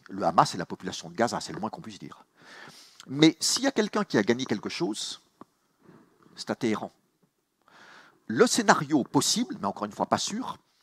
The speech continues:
c'est que l'Iran aurait poussé le Hamas plus ou moins directement à se sacrifier contre Israël,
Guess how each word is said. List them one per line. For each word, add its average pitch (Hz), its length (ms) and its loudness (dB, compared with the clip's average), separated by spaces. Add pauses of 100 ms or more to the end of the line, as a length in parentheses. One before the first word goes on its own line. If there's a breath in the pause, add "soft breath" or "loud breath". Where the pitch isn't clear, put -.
(120)
c'est - 160 2
que 175 120 -2
l'Iran 170 600 2 (480 soft breath)
aurait 143 220 6
poussé - 420 -4
le 160 100 2
Hamas 113 520 2 (100)
plus 156 220 -8
ou 175 40 -4
moins 156 160 -2
directement 113 680 -2 (100)
à 104 60 -2
se - 100 -4
sacrifier - 640 -2
contre - 260 -8
Israël, 123 340 2